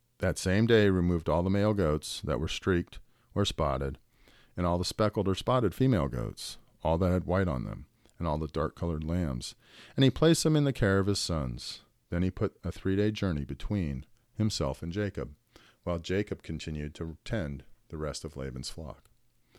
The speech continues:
Jacob, however, took fresh-cut branches from poplar, almond, and plane trees and made white stripes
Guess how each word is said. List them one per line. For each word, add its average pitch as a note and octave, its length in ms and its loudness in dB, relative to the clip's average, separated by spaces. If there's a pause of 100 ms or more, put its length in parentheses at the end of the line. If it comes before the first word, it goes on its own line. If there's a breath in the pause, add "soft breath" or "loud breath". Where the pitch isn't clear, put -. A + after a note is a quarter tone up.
(480 loud breath)
Jacob, D3 380 4
however, F2+ 500 2
took - 260 -4
fresh-cut - 640 0
branches F2+ 400 0
from F2+ 220 -2 (120)
poplar, F#2+ 520 -2
almond, E2+ 320 -2
and E2+ 160 -4
plane B2 300 -2
trees C#2 320 -4
and F2 100 0
made E2 220 0
white E2+ 260 -2
stripes - 560 -2